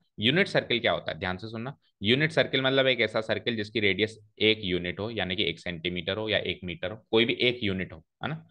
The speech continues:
वन यूनिट यानी वन सेंटीमीटर की यूनिट भी हो सकती है, वन मीटर, वन किलोमीटर, कुछ भी। तो let's say एक सेंटीमीटर का मैंने रेडियस का मैंने क्या बना दिया, सर्किल बना दिया। कोई डाउट यहाँ तक?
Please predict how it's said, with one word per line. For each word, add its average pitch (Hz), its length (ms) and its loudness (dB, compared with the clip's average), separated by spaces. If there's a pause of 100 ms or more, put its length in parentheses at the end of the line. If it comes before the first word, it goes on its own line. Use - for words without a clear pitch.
(120)
वन 104 200 2
यूनिट 104 280 2
यानी 101 160 2
वन 104 160 0
सेंटीमीटर 107 580 0
की 110 140 0
यूनिट 107 200 0
भी 107 100 0
हो 110 60 4
सकती 110 280 -2
है, 107 60 4
वन 98 100 2
मीटर, 92 320 0
वन 101 180 2
किलोमीटर, 92 460 -2
कुछ - 260 -6
भी। - 100 -14 (320)
तो 113 80 6
let's 117 220 6
say 139 200 6
एक 107 160 2
सेंटीमीटर 98 520 0
का 101 120 2
मैंने 95 360 0 (560)
रेडियस 101 420 4
का 101 120 -2
मैंने 90 240 -6
क्या 90 120 2
बना 82 200 -2
दिया, 87 180 -4
सर्किल - 480 -4
बना 73 180 -12
दिया। - 240 -16 (100)
कोई 95 140 -2
डाउट 98 240 4
यहाँ 107 160 2
तक? 165 200 -4